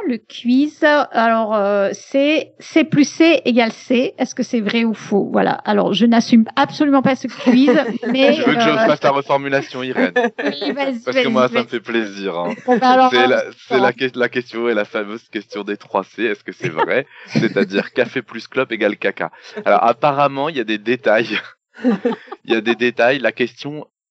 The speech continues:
Speaker 2: apparemment, la question précise est, est-ce que c'est effectivement plus fort d'associer les deux ou pas ? Parce que tout le monde a répondu <laughs> évidemment que café égale caca et que clope égale caca. Mais la question est donc, est-ce que les deux ensemble, c'est encore mieux ?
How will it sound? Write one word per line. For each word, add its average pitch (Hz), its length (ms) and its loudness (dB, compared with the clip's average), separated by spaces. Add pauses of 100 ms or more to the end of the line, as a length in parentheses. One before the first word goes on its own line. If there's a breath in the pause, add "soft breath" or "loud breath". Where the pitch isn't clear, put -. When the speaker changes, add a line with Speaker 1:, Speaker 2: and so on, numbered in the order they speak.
Speaker 2:
apparemment, 117 580 -4
la 98 140 -4
question 107 320 -14
précise 135 480 -8
est, 104 100 -2
est-ce 113 200 -6
que 139 140 -4
c'est - 180 -6
effectivement 110 760 -4 (400 soft breath)
plus 143 160 -4
fort 131 340 0
d'associer 135 600 -6
les 117 140 -2
deux 127 320 -8 (280)
ou 110 60 -14
pas ? 101 220 -2 (260 loud breath)
Parce - 160 -4
que - 80 -4
tout - 140 -8
le - 80 2
monde 151 120 0
a 123 80 6
répondu 127 480 -2
<laughs> - 40 -14
évidemment 135 520 -2
que - 140 -10
café 101 360 -8
égale 92 220 -8
caca 110 380 -6
et 101 80 -10
que - 100 -14
clope - 280 -12
égale 85 200 -8
caca. 90 360 -6 (340 loud breath)
Mais 110 140 -4
la 120 140 2
question 135 460 -4
est 120 100 0
donc, 117 260 -6
est-ce 107 180 -8
que 131 100 -4
les 117 120 -4
deux 113 240 0
ensemble, 123 400 0
c'est - 180 -12
encore 101 260 -4
mieux ? 80 220 -20